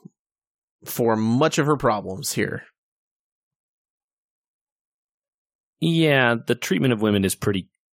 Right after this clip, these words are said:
Speaker 2: bad
Speaker 1: It was
Speaker 2: categorically
Speaker 1: kind of
Speaker 2: throughout this show.
Speaker 1: it, this is an explicit episode of this show, I think. We, I'll probably
Speaker 2: Yeah.
Speaker 1: put a warning at the front of this.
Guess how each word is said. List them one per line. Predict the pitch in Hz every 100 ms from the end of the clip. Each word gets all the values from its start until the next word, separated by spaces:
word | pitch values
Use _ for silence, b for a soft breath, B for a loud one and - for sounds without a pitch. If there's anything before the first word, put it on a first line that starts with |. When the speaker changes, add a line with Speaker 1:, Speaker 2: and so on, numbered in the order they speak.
| _
Speaker 2:
bad | 98 92 87 85
Speaker 1:
It | - _ - - 202
was | 190 180
Speaker 2:
categorically | 170
Speaker 1:
kind | 190 185
of | 151
Speaker 2:
throughout | 95 82
this | 117 85
show. | - 85 78 - -
Speaker 1:
it, | 135 135 -
this | - 165 165 170
is | 139
an | 127
explicit | - - - 135 120 123
episode | 110 110 110 117 110
of | 101
this | 107
show, | - 117 110 120 - _ _ _ _ _ _ _ _ _ -
I |
think. | 117 123 123 - - -
We, | 135 113
I'll | 110
probably | - 117 110
Speaker 2:
Yeah. |
Speaker 1:
put | 98 117
a |
warning | 110 110 110 107
at | 107
the |
front | - 127 123
of |
this. | 123 123 - -